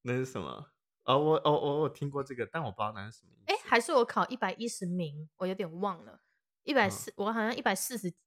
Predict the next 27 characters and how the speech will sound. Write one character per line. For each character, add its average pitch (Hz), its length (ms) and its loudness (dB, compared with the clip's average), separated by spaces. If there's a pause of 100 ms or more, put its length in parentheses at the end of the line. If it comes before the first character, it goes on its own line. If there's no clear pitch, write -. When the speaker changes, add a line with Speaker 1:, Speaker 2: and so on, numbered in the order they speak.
(120)
Speaker 2:
一 285 100 0
百 185 180 4
四 269 180 -4
十 208 200 -2
五 170 180 -2
号， 208 280 0
然 190 120 -6
后 214 80 0
考 202 200 -2
了 170 100 -2
一 233 100 -6
百 175 200 -2
一 208 140 -4
十 202 200 -4
名。 175 340 -2
Speaker 1:
哦， 120 240 2
那 165 120 0
应 175 60 -2
该 170 140 2
是 151 200 -4
一 135 120 -6
百 117 160 -4
一 107 100 -8
十 - 200 -16
名 98 160 -8
吧， - 80 -20
Speaker 2:
对。 - 340 -4